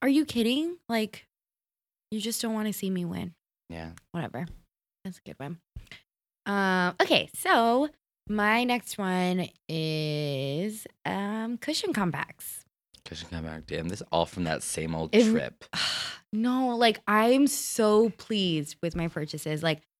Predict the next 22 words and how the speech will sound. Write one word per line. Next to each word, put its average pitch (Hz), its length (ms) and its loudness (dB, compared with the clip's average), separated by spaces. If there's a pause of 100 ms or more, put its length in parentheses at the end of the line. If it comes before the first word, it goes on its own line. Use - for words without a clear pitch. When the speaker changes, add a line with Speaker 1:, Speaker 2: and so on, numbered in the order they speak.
(300)
Speaker 1:
I 196 340 4 (240)
am 240 160 6
at 240 140 4
that 247 200 4
point 175 200 -4
where 170 100 2
I'm 165 160 2
just 165 180 -4
like, 151 260 -2
I 156 200 4
have 165 200 -2 (200)
found 151 480 0 (100)
my, 151 480 -4 (540)
my, 165 220 2
like, 147 280 -2 (300)
winter 214 680 0 (380)
skincare 175 840 -4 (720)
regimen. 147 420 -10 (460)
Like, 175 200 -2 (100)
this 165 220 2
is 135 140 -8
it. 101 180 -4